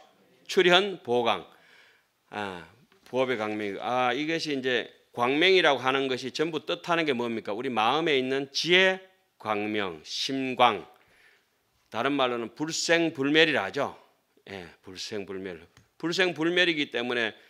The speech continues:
생한 바도 없고 멸하지도 않으니까 본지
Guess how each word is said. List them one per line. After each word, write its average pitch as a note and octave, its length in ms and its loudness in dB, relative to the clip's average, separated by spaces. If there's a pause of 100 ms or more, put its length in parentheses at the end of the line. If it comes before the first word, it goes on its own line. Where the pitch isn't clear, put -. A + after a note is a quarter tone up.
생한 D#3 500 0
바도 D3+ 340 2
없고 F3 400 -6
멸하지도 C#3+ 540 2
않으니까 B2 600 0
본지 D#3 880 -2